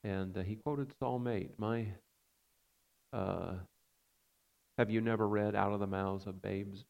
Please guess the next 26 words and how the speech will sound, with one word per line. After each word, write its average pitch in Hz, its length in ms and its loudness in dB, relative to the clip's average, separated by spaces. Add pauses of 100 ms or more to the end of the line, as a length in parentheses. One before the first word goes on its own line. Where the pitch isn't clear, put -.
(140)
and 95 200 -8 (280)
sucklings 101 480 -4
thou 101 180 -2
hast 98 340 -6 (580)
ordained 92 440 2
praise?" 92 520 0 (680)
In, 92 380 -2 (220)
uh, 69 320 -6
the 104 100 -4
book 98 220 -6
of - 180 -12
Psalms, 98 300 -2
Psalm 92 200 -4
eight, 98 160 -2
we 92 120 -6
read, 92 220 -4
"Thou 95 140 -2
hast 95 320 -4
perfected - 560 -6 (300)
strength." 98 340 -4 (1700)
What 165 140 2
is 233 240 -2 (140)
a 120 60 -4
babe, 101 600 2 (720)
a 110 100 -4
suckling? 110 680 -6